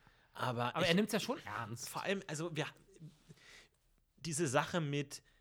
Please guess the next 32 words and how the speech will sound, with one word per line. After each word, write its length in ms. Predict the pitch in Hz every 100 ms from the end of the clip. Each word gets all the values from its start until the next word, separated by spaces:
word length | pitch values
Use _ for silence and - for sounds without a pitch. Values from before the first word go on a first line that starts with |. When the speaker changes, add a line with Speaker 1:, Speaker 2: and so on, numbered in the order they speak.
| _ -
Speaker 1:
ähm, 220 | 120 123
ich 80 | -
glaub, 160 | 156
wir 120 | 160
hatten 160 | 170 180
mal 100 | 160
drüber 200 | 135 139
gesprochen, 600 | 131 - 147 165 135 113
wie 380 | 143 180 180 185 - - - _ _ _ _ _ _ _ -
Speaker 2:
Außerdem 380 | 208 202 208 185
sagt 200 | 170 190
Evan 240 | 185 190
am 100 | 160
Anfang, 440 | 151 180 180 180
fällt 120 | 165 170
mir 40 |
nur 100 | 165
ein, 140 | 151
Evan 180 | 160 147
muss 160 | 156 156
auch 180 | 147 139
Arzt 340 | 123 127 -
sein, 320 | 135 135 151 - - _ _
sagt 240 | 151 147 160
er, 200 | 156 151 _ _ _
„You 300 | - - 139
get 160 | 160 156
a 40 |
new 180 | 151 175
patient 440 | 147 165 165 135
without 500 | 117 - - 156 190 214
me, 300 | 220 233